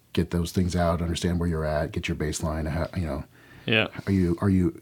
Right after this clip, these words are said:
Speaker 1: becoming an introvert where for the last ten years you were an extrovert? You know, and th-, those sorts of things you have to know about. You have to see what's happening and what's causing that. And, uh, yeah, so it's, it's been, like, part of my life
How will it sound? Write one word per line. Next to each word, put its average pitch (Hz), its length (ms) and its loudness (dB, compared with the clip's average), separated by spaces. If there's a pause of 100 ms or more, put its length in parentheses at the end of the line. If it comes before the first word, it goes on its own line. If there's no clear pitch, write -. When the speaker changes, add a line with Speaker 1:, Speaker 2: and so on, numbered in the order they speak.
Speaker 1:
becoming 110 600 10
an 104 100 4
introvert 113 460 10
where 92 240 4
for - 80 0
the 92 80 4
last 98 240 2
ten 104 120 8
years 104 240 8
you 98 80 6
were 90 60 6
an 87 80 6
extrovert? 120 500 6 (640)
You 101 80 6
know, 90 160 4
and 87 80 2
th-, 87 120 2
those 113 180 8
sorts 113 160 6
of 104 100 4
things 98 380 6
you 101 180 2
have 117 220 8
to - 100 8
know 101 240 10
about. 73 400 6
You 92 60 0
have 90 80 -2
to - 100 -6
see 104 440 6
what's - 200 -4
happening 92 380 2
and 85 160 0
what's 107 160 2
causing 87 320 0
that. 52 260 -4 (680)
And, 82 200 0
uh, 69 240 -4 (140)
yeah, 87 220 2
so 85 320 -2 (260)
it's, - 220 -2
it's 107 180 2
been, 107 360 8
like, 92 200 -2
part 104 160 6
of 101 60 6
my 95 100 6
life 92 480 0